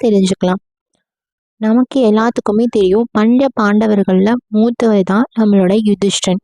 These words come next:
அவரோட இன்னொரு பேர் தர்மன், அதாவது தர்மர். ஏன் தர்மர்னு சொல்றோம்னா, அவர் தான் உலகத்திலேயே அதிகமா தான தர்மங்கள் செஞ்சிருக்காரு. ஆனா இத நினைச்சு யுதிஷ்டருக்கு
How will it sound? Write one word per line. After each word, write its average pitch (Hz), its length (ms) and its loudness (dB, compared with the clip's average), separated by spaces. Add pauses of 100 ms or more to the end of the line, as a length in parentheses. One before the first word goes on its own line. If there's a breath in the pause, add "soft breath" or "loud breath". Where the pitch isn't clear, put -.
(100)
அவரோட 185 300 2
இன்னொரு 202 420 0
பேர் 269 220 0 (200)
தர்மன், 185 440 2 (600)
அதாவது 196 300 0
தர்மர். 185 420 0 (420)
ஏன் 254 300 2
தர்மர்னு 220 560 2
சொல்றோம்னா, 190 500 0 (100)
அவர் 214 240 0
தான் 220 220 0 (140)
உலகத்திலேயே 220 640 0
அதிகமா 208 560 0 (120)
தான 196 260 -2 (120)
தர்மங்கள் 185 520 -4
செஞ்சிருக்காரு. 190 640 -2 (720)
ஆனா 202 320 2 (280)
இத 214 200 -4 (580)
நினைச்சு 196 560 0 (460)
யுதிஷ்டருக்கு 214 760 -2